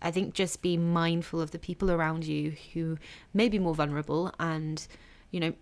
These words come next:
need that kind of, um, self-awareness, right? And the compassion. So not to be preachy or anything, but I think it's just, we need to start thinking about, like, the wider collective and the wider community rather than just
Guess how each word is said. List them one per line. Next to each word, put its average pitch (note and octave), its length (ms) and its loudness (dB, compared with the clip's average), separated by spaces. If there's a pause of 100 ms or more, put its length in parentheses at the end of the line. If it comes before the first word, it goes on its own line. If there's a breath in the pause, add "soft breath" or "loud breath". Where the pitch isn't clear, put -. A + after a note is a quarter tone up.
(180)
need F3+ 480 2
that D#3+ 240 -2
kind E3 240 -2
of, D#3 320 -2
um, D3+ 400 0 (600)
self-awareness, D#3+ 920 0 (140)
right? E3 220 -2
And D#3+ 120 -2
the D#3+ 60 -8
compassion. D#3 680 -4 (380 loud breath)
So - 380 -6 (260 loud breath)
not G#3 200 6
to - 80 -6
be G3 80 0
preachy E3+ 400 0
or D#3+ 40 0
anything, D3+ 460 -4
but - 80 2
I - 80 2
think D#3+ 220 -2
it's - 160 -4
just, - 260 -4
we F#3 60 2
need F3+ 160 2
to F3 60 -8
start E3 260 -4
thinking D#3+ 260 -6
about, D#3 280 0
like, - 160 -8
the E3+ 80 0
wider D#3+ 300 2
collective A#3 840 -4
and D#3+ 160 -4
the D#3 40 -4
wider D#3 240 -2
community F#3 680 -2
rather D#3+ 300 -4
than E3+ 200 -6
just - 420 -6